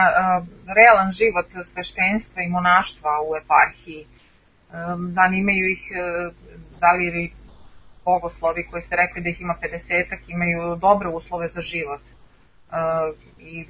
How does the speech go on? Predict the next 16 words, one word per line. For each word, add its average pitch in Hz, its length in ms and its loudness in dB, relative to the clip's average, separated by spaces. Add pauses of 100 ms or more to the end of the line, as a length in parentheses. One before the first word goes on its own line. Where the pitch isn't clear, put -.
(200)
uopšte, 170 400 -2 (100)
da 170 100 6
li 175 180 2
imaju 170 560 0 (500)
<clears throat> - 720 2
neku 190 180 -2
slobodu 190 440 0
kretanja, 190 760 2 (240)
neka 170 380 -4
kulturna 180 540 -2
dešavanja, 175 840 2 (320)
ipak 180 300 -12
su 185 120 -16
to 185 180 -6
mladi 208 340 6
ljudi 202 560 4